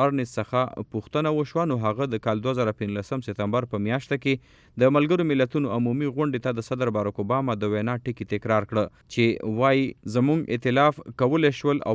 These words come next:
په کار وچې یې کړی وی چې په لیبیا کې یې وروستو پرېښودل شوې ستونزې هوارې کړی وی. د سپینې ماڼۍ ویاند وویل چې صدر باراک اوباما د لیبیا مثال ورک چې د دغې نه زده کړه وکړی شي او بیا دغه عمل په نورو ځایونو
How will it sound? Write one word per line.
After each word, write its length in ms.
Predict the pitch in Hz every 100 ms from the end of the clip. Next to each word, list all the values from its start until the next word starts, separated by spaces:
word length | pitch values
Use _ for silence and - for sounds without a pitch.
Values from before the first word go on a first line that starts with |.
| 113
په 100 | 113
کار 200 | 139 127
وچې 260 | 123 120 135
یې 120 | 117 -
کړی 180 | 135 127 123
وی 100 | 123
چې 200 | 120 104
په 100 | 107 101
لیبیا 300 | 98 117 123
کې 140 | 127 120
یې 180 | 139 117
وروستو 420 | 107 147 143 - 101 -
پرېښودل 500 | 123 - 123 117 117 -
شوې 280 | 156 107 -
ستونزې 340 | 160 147 110 107
هوارې 260 | 104 104 101
کړی 180 | 117 107 104
وی. 100 | 101 -
د 120 | 139 147
سپینې 220 | - 180 170
ماڼۍ 220 | 156 165 151
ویاند 320 | 139 147 151
وویل 240 | 147 156
چې 180 | 165 131
صدر 300 | 143 139 135 120
باراک 200 | 113 117
اوباما 340 | 113 131 135 131
د 100 | 117
لیبیا 260 | 113 113 135
مثال 420 | 110 - 127 123 - 107 113
ورک 260 | 143 -
چې 560 | 147 135 _ _ _ - 123
د 80 | 123
دغې 200 | 160 147 139
نه 320 | 135 - 117 110
زده 160 | 127
کړه 180 | 156 147 139
وکړی 260 | 131 135 127
شي 160 | 143 131
او 20 | 107 110
بیا 140 | 123 113
دغه 240 | 139 131 107 - 107
عمل 300 | 123 139 135 - 65 -
په 180 | 117 113
نورو 260 | 147 147 110 107
ځایونو 340 | 110 120 113